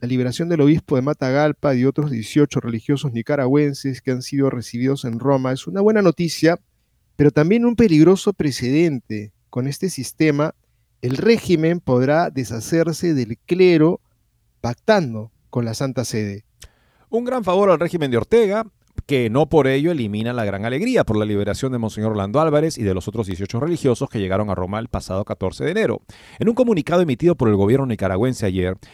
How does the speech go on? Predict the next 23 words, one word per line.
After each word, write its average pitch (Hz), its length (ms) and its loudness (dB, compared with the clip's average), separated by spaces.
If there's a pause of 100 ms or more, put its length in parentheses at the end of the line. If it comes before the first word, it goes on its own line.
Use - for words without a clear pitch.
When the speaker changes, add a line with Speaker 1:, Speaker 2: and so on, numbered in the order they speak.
(140)
Speaker 2:
quince 220 360 -2
de 101 80 2
enero, 90 360 -6 (180)
la - 80 0
dictadura 208 400 2
de 220 80 4
Ortega 185 420 2
y 156 40 0
Murillo 147 420 2
han 165 80 -2
confirmado 165 640 -2
la 143 120 0
liberación 107 600 0
y 143 60 0
han 160 80 -2
agradecido 170 560 -2
al 131 80 -2
Papa 147 180 -4
Francisco 131 500 -4
y 117 40 0
al 107 60 -2
cardenal 101 300 -4
Parolín 160 440 0